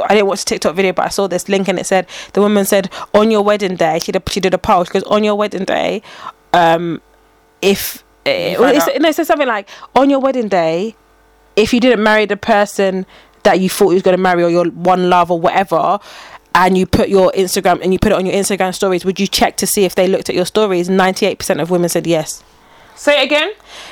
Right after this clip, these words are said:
Speaker 1: If you marry, so, I think it was something like, if you marry someone who, let's say the person that you didn't think you was gonna marry or not your first love or whatever,
Speaker 2: Mm-hmm.
Speaker 1: yeah, and you then upload that picture onto Instagram,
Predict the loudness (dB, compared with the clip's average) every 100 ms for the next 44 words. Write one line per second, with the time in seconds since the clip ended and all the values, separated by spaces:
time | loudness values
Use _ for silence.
0 | -2 0 2 2 4 4 2 -2 -4 -4
1 | -2 0 0 0 -2 -2 -2 0 0 2
2 | 0 0 -2 0 0 0 -2 0 0 2
3 | 0 -2 -2 -2 0 0 0 -2 -4 0
4 | 0 0 -4 -4 -2 -2 0 0 0 -2
5 | -2 -2 -2 -6 -16 -8 0 2 4 0
6 | 2 2 2 0 2 2 2 0 0 -2
7 | -2 -2 -2 -2 -8 _ _ -8 -2 2
8 | 2 -2 -6 -20 -4 0 2 0 0 0
9 | 0 0 0 2 2 2 0 -2 -4 -4
10 | -2 -4 -4 -4 -4 -6 -4 -2 -2 -6